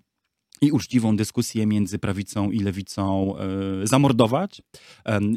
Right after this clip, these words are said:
i zostawić ludzi tylko w, e, przekonaniu, że są, że celem mediów jest, e, kibicowanie jednej, jednemu lub drugiemu z, ze zwaśnionych plemion i przekonywanie odbiorców tego konkretnego plemienia, że ci drudzy są skrajnie głupi,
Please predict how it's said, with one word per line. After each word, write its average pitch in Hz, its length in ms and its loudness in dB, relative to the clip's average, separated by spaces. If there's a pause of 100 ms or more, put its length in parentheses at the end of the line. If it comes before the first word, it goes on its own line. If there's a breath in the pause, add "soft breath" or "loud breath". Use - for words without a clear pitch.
i 135 120 2
zostawić 131 560 -2
ludzi 123 360 -2
tylko 120 300 -2
w, - 200 -16
e, 110 160 -2
przekonaniu, 110 640 -2
że 104 220 -6
są, 104 400 -6
że 117 180 -4
celem 127 300 2
mediów 110 340 0
jest, - 360 -12
e, - 680 -12
kibicowanie 120 580 0
jednej, 120 640 0 (100)
jednemu 113 360 2
lub 104 160 -2
drugiemu 104 460 0
z, 92 180 -8 (500)
ze 104 120 -4
zwaśnionych 98 520 -4
plemion 127 340 0
i 113 60 0
przekonywanie 113 680 -2 (340 soft breath)
odbiorców 117 760 -2
tego 127 220 0
konkretnego 120 560 0
plemienia, 131 560 0
że 120 200 -2
ci 117 220 -8
drudzy 117 380 0
są 110 280 -2
skrajnie 117 420 -2
głupi, 110 400 -2